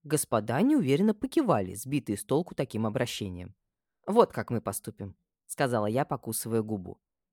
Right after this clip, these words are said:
"Сейчас вы возьмёте один сундук и обнаружите, что он невероятно тяжёл. Настолько, что даже три человека будут тащить его чрезвычайно долго.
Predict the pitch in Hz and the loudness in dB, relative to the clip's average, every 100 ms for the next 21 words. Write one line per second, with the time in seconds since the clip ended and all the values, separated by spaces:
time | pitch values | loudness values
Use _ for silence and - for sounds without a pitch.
0 | _ - 226 370 - 226 202 202 196 262 | _ -10 -2 0 2 2 2 2 4 2
1 | 262 139 151 196 - 156 113 123 - _ | 4 2 2 0 2 0 0 -2 -4 _
2 | _ _ 208 196 156 143 127 269 247 - | _ _ 4 4 4 0 2 2 0 -4
3 | 104 _ - - 180 170 170 151 127 127 | -12 _ -4 2 4 6 4 4 4 2
4 | 196 202 175 185 151 113 85 _ _ _ | 2 2 2 2 2 2 0 _ _ _
5 | _ - 143 139 - 185 262 214 104 - | _ -6 -2 -2 0 4 4 4 -6 -14
6 | _ _ _ - 202 190 220 240 233 277 | _ _ _ -4 0 4 4 4 2 4
7 | 240 - 135 120 185 247 156 131 123 - | 2 0 -2 0 2 2 0 0 -2 -2
8 | 131 - 196 - 143 143 - - 262 254 | -8 -4 -6 -4 -4 -6 -4 0 2 2
9 | 240 - 208 139 107 101 92 - - | 0 0 0 0 -2 -4 -6 -8 -16